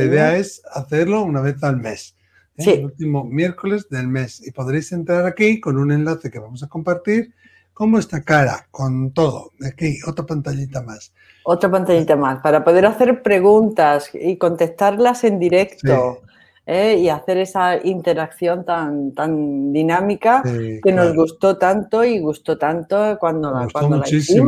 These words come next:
Speaker 1: hicimos, ¿no?
Speaker 2: Si aún
Speaker 1: Hombre.
Speaker 2: sigue hablando la gente de ello. <laughs>
Speaker 1: De,
Speaker 2: Sí,
Speaker 1: del
Speaker 2: sí.
Speaker 1: directo, claro que sí,
Speaker 2: Sí.
Speaker 1: porque aquí nosotros no somos los protagonistas, los protagonistas somos todos.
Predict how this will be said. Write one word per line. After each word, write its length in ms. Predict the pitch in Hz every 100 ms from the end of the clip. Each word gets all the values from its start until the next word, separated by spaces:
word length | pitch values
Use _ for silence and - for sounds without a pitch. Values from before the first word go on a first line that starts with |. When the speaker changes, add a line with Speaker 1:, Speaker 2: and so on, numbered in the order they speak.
| 180 143
Speaker 1:
hicimos, 20 |
¿no? 200 | 147 147
Speaker 2:
Si 80 | - -
aún 180 | 156
Speaker 1:
Hombre. 160 | 147 180
Speaker 2:
sigue 240 | 214 175
hablando 520 | 180 160 175 220 226 196
la 120 | 151
gente 360 | 139 180 170 151
de 160 | 147
ello. 420 | 151 - - 170 143
<laughs> 40 | -
Speaker 1:
De, 180 | 170 160
Speaker 2:
Sí, 100 | 156
Speaker 1:
del 160 | 180 180
Speaker 2:
sí. 40 |
Speaker 1:
directo, 680 | 170 175 208 - 294 208 139
claro 280 | - 151 170
que 100 | 196
sí, 140 | 220 131 226
Speaker 2:
Sí. 100 | 277
Speaker 1:
porque 260 | 214 196 175
aquí 280 | 151 151 160
nosotros 400 | 170 175 170 208
no 240 | 233 233
somos 500 | 233 202 180 170 165
los 220 | 170 165 160
protagonistas, 800 | 160 156 151 151 151 220 - 247
los 100 | 185
protagonistas 800 | 160 - 143 147 151 165 214 220
somos 400 | 208 247 277 -
todos. 500 | - 226 254 - -